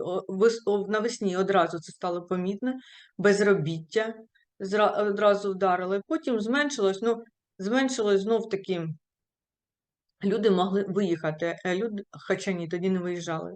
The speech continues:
так, вибачте. І бачимо кількість зареєстрованих вакансій, тобто ми бачимо ось, е, зелений, це дев'ятнадцятий рік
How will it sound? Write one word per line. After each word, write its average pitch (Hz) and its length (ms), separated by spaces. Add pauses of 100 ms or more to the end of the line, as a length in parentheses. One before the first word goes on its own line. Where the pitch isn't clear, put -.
так, - 220
вибачте. 170 440 (720)
І - 80
бачимо 262 440
кількість 269 380
зареєстрованих 220 720
вакансій, 180 720
тобто - 280
ми 196 160
бачимо 175 580
ось, 165 340
е, 175 220
зелений, 175 480
це 160 140
дев'ятнадцятий 247 840
рік 277 280